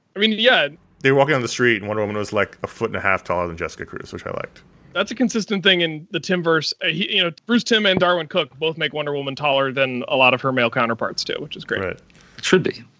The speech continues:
Speaker 1: Oh, yeah. I
Speaker 2: We'll finish this up in a second, and we'll do the ratings and all that stuff. Did either of you watch the special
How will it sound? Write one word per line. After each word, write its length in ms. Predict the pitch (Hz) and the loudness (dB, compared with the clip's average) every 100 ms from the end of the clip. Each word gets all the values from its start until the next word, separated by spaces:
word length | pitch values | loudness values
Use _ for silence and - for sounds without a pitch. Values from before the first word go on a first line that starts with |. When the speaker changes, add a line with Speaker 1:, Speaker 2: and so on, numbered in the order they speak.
| _ _ _ - | _ _ _ -2
Speaker 1:
Oh, 100 | 208 | 4
yeah. 220 | 262 269 - | 6 4 0
I 180 | 113 - - _ - | -4 -4 -6 _ -18
Speaker 2:
We'll 240 | - 143 | -2 -2
finish 240 | 139 165 139 | 2 2 2
this 120 | - | 0
up 140 | 110 | 2
in 80 | 110 | 2
a 60 | 92 | -2
second, 320 | 92 - 92 - | -8 -8 -14 -10
and 80 | 107 | -8
we'll 80 | 101 | -4
do 100 | 107 | -2
the 80 | 90 | 0
ratings 280 | 90 87 | -2 -4
and 80 | 87 | -6
all 60 | 78 | -10
that 80 | - | -10
stuff. 160 | - - - - | -12 -14 -20 -12
Did 140 | 139 151 | 0 2
either 100 | 160 | 4
of 60 | 156 | 2
you 120 | 151 | 2
watch 380 | 139 135 135 - | 4 4 2 -2
the 140 | 123 | -6
special 840 | 113 - 131 120 139 123 120 113 | -6 0 2 2 2 2 4 2